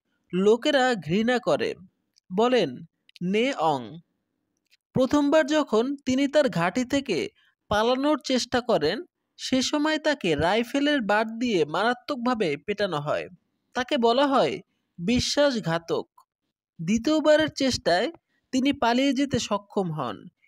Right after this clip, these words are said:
এবং বিরোধী গ্রুপগুলোর সহযোগিতায় সীমান্ত পার হয়ে থাইল্যান্ডে চলে যান। প্রতিরোধ বাহিনীতে আমার একজন বন্ধু আছে।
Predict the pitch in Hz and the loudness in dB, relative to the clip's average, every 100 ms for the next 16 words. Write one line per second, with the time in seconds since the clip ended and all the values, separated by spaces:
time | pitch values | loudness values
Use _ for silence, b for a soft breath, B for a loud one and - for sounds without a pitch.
0 | _ - 226 240 156 - _ _ _ 165 | _ -2 2 2 0 -6 _ _ _ -4
1 | 196 240 277 277 269 208 247 220 220 269 | 0 0 2 0 0 0 0 -2 -4 0
2 | 302 285 - 214 233 269 269 285 190 113 | 0 0 -2 0 0 0 -2 0 0 0
3 | - _ _ _ - - 240 277 277 294 | -4 _ _ _ -8 -2 0 0 -2 -4
4 | 285 226 254 262 277 156 - 190 214 226 | -2 0 2 2 2 0 0 0 0 0
5 | 233 226 226 226 160 139 113 82 50 - | 0 -2 -4 -2 -4 -2 -4 -4 -8 -20
6 | _ _ _ _ _ _ _ _ - 254 | _ _ _ _ _ _ _ _ 0 0
7 | 254 302 311 214 226 262 294 - 208 214 | 2 0 0 0 0 2 0 0 0 2
8 | 247 269 233 285 247 214 220 202 208 156 | 2 0 0 -2 0 0 2 2 2 2
9 | - 156 | 0 -10